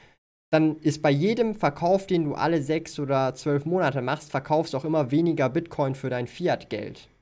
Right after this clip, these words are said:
ja. Und das sind dann halt, ähm, solche Sachen. Und darum sage ich ja von Gewinnmitnahmen, soba-, solange sie in einem Rahmen sind, also zum Beispiel ein Fünftel, ein Sechstel, ein Siebtel, ist noch niemand arm geworden.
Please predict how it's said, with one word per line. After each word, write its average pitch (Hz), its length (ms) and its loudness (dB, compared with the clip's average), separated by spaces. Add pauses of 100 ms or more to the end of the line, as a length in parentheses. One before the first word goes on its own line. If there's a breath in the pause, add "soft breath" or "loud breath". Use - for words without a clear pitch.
(120)
ja. 127 220 -4 (560 soft breath)
Und 135 200 -2
das 156 100 4
sind 190 80 2
dann 180 180 4
halt, 165 280 2
ähm, 160 260 4
solche 175 320 2
Sachen. 131 240 0
Und 123 100 -4
darum 151 160 2
sage 160 180 2
ich 165 60 -6
ja 139 80 0
von 135 300 -4
Gewinnmitnahmen, 160 960 0
soba-, 143 300 0
solange 156 340 0
sie 180 80 -2
in 170 80 2
einem 139 140 0
Rahmen 139 440 2
sind, 127 240 -2
also 123 140 -4
zum 120 160 -8
Beispiel 123 300 -4
ein 120 40 -6
Fünftel, 170 520 -2
ein 117 100 -6
Sechstel, 135 440 -4
ein 117 60 -4
Siebtel, 156 360 -6
ist 135 120 -4
noch 123 120 -6
niemand 185 320 -2
arm 120 260 -2
geworden. 107 500 -8